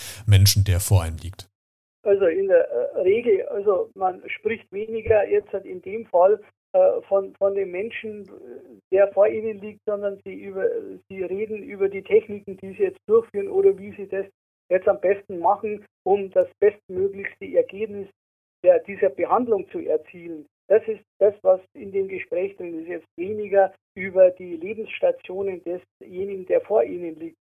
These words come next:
Speaker 2: Das war, wo ich ganz allein mit ihm war. Ich bin nach der Obduktion alleine mal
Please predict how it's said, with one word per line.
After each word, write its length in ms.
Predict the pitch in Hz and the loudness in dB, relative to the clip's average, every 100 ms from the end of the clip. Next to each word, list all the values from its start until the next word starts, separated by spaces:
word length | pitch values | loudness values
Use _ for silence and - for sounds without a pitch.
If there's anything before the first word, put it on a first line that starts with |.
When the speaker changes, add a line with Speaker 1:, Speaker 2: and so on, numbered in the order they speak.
| _ - | _ 2
Speaker 2:
Das 120 | 226 - | 4 4
war, 280 | 240 233 226 _ _ _ _ _ | 2 4 2 _ _ _ _ _
wo 140 | 175 214 | 0 0
ich 220 | 208 - | 0 0
ganz 260 | 202 214 208 | 2 2 2
allein 380 | 190 196 247 | 2 2 0
mit 140 | 220 196 - | -8 -12 -16
ihm 180 | 175 160 | -14 -4
war. 260 | 151 151 | -2 -2
Ich 200 | 202 - | -8 -12
bin 120 | 202 | -10
nach 160 | 190 208 | -8 -6
der 80 | - | -2
Obduktion 720 | 196 196 190 _ 214 233 233 - | -2 -2 -12 _ 0 0 -2 -8
alleine 440 | 180 170 175 226 226 | -6 -2 -2 -2 -2
mal 320 | 208 202 | -2 -2